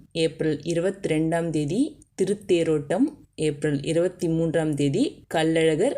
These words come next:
வைகை ஆற்றில் எழுந்தருளுவார். உலக புகழ்பெற்ற மதுரை சித்திரை திருவிழா மிகவும் விமர்சையாக கொண்டாடப்பட்டு நடைபெற்று கொண்டிருக்கிறது.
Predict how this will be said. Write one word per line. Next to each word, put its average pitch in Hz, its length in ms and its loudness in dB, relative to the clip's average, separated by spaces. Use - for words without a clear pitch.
வைகை 165 560 2
ஆற்றில் 156 440 -2
எழுந்தருளுவார். 175 920 4
உலக 185 440 4
புகழ்பெற்ற 185 800 0
மதுரை 170 560 0
சித்திரை 175 480 0
திருவிழா 156 540 0
மிகவும் 165 600 2
விமர்சையாக 170 960 0
கொண்டாடப்பட்டு 160 880 0
நடைபெற்று 156 640 2
கொண்டிருக்கிறது. 143 680 2